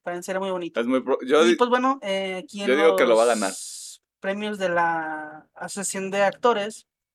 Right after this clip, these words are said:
Speaker 1: se llevó el premio también a mejor actor en el veinticinco de abril, este pasado veinticinco de abril. Y pues bueno, le dieron este premio póstumo.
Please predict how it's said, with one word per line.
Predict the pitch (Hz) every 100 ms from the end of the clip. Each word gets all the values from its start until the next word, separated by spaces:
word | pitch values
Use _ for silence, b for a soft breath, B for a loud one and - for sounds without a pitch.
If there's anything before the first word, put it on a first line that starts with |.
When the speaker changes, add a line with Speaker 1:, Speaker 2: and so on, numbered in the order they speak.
| _
Speaker 1:
se | - 247
llevó | 233 254
el | 277
premio | 294 269 226
también | _ 190 196 196
a | 190 190
mejor | 190 185 214
actor | 208 - 214 202 196 _ _
en | 180 170 165 320 160 302 _ _ _ _ _ _ _ -
el | 165
veinticinco | 185 185 - 247 262
de |
abril, | 190 170 - _ _
este | - -
pasado | - 165 175
veinticinco | 175 175 170 170
de |
abril. | 151 147 _ _ _ _ _ _ _ _ _
Y | 190
pues | 180 185
bueno, | 190
le | 180
dieron | 175 180
este | 190 - _ 190 175 165 156
premio | - 180 180
póstumo. | 214 226 - 196 180 185